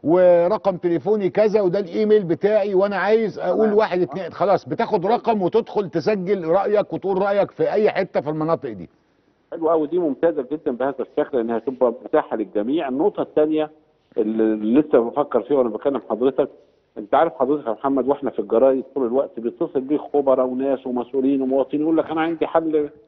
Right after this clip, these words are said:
Speaker 2: من أول مشكلة الطاقة النووية لحد مشكلة الدكتور المساعد".
Speaker 1: <laughs>
Speaker 2: آه والله.
Speaker 1: ما أنا مشفق عليهم، <laughs> أنا مشفق عليهم.
Speaker 2: بعضهم بيقدم أفكار كويسة وبعضهم ما بيقدمش، بس هو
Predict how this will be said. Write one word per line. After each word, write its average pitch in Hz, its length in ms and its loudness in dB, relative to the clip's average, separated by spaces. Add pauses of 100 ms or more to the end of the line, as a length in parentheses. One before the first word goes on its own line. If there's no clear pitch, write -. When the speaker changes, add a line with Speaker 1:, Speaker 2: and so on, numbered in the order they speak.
(180)
Speaker 2:
من 135 100 0
أول 160 280 2
مشكلة 151 380 -8
الطاقة 151 320 -4
النووية 139 480 2
لحد 151 300 -2
مشكلة 127 220 0 (100)
الدكتور 165 340 2
المساعد". 147 580 -2 (180)
Speaker 1:
<laughs> - 120 0
Speaker 2:
آه 170 60 -2
والله. 202 340 0 (600)
Speaker 1:
ما 165 200 4
أنا 240 160 6
مشفق 226 540 2
عليهم، 185 540 2 (100)
<laughs> 180 120 -10
أنا 196 160 0
مشفق 190 560 -6
عليهم. 185 420 2 (640)
Speaker 2:
بعضهم 170 540 -2 (220)
بيقدم 151 640 -2
أفكار - 480 -6 (300)
كويسة 160 400 -2
وبعضهم 262 400 0
ما 233 80 2
بيقدمش، 196 420 0 (220)
بس 175 100 2 (140)
هو 247 360 4